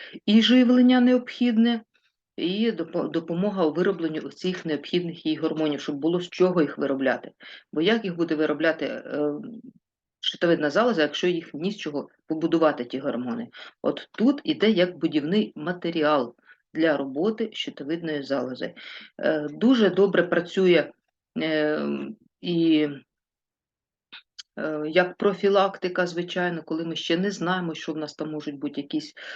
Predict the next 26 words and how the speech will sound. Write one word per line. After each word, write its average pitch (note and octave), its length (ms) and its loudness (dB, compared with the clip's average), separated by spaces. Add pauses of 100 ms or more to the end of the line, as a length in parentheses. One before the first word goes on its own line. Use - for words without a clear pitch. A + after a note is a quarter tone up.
(180)
порушення, D#3+ 720 0 (420)
ем, C#3+ 440 -2
а - 100 0
просто F#3 360 0
знижені D#3 520 2
функції D#3 440 -4
щитовидної C#3+ 640 -2
залози, C#3 500 0
вже D#3 280 0
можна D3+ 380 -2
і - 120 -10
треба C#3+ 360 2
пити. C3 460 -8 (360)
От. D3 360 2 (220)
І F3+ 460 2
також, G#3+ 640 2
ем, C#3+ 720 -4 (100)
коли F#3+ 280 4
йдуть E3 480 -2
якісь E3 360 -2
вже D3 280 0
серйозні D3+ 580 -2
проблеми, G#3+ 580 0
тоді, E3 280 -4
звичайно, D#3 500 -2
йде C3+ 220 -2